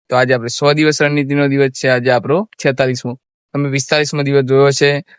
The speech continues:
અને આપણો જે રેવન્યુ તલાટીનો તારીખ આવી જઈ છે જે પરીક્ષાની,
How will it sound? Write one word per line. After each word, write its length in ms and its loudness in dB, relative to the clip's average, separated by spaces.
અને 340 2
આપણો 600 -2
જે 180 0
રેવન્યુ 300 0
તલાટીનો 600 0
તારીખ 320 0
આવી 140 2
જઈ 100 -2
છે 200 0
જે 100 2
પરીક્ષાની, 720 -2